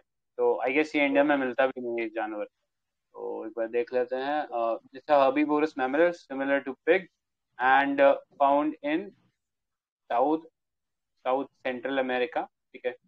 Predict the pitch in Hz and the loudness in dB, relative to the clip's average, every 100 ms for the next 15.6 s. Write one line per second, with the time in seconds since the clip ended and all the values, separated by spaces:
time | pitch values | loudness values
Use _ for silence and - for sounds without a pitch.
0 | _ _ _ 120 120 143 139 151 156 - | _ _ _ -6 -2 -2 0 0 -2 -8
1 | 143 165 165 - 139 131 143 175 170 143 | -2 0 0 -2 -6 -6 -2 -2 0 0
2 | 139 139 139 123 113 101 95 _ - 123 | 0 0 -4 -6 -8 -10 -16 _ -8 -6
3 | 131 139 151 165 151 139 131 120 110 101 | -4 2 4 4 2 0 -2 -4 -4 -6
4 | 95 _ _ _ 113 _ _ _ _ _ | -10 _ _ _ -20 _ _ _ _ _
5 | 107 104 _ - 117 117 123 117 107 107 | -14 -14 _ -12 -12 -8 -2 0 0 -6
6 | - 104 104 104 _ _ _ 101 101 104 | -10 -12 -12 -14 _ _ _ -20 -18 -20
7 | _ - _ _ _ _ _ _ _ - | _ -20 _ _ _ _ _ _ _ -16
8 | 110 - 113 117 - 110 113 113 113 110 | -16 -14 -12 -12 -12 -10 -8 -6 -6 -8
9 | 107 107 110 104 110 107 - - _ _ | -10 -10 -10 -10 -10 -12 -14 -18 _ _
10 | _ _ _ - 127 127 139 143 131 117 | _ _ _ -8 -4 2 4 4 0 -2
11 | 110 104 131 131 131 123 - 127 - 110 | -4 -8 -8 -2 -2 -4 -4 -4 -4 -8
12 | 104 _ _ _ _ _ _ _ 110 113 | -12 _ _ _ _ _ _ _ -6 -4
13 | 110 120 127 127 131 127 127 123 123 127 | 0 0 2 2 2 2 0 0 0 4
14 | 120 123 123 113 110 117 117 120 120 110 | 2 2 -4 0 0 -2 -2 -2 -2 -2
15 | 107 110 107 101 104 | -4 -8 -12 -10 -14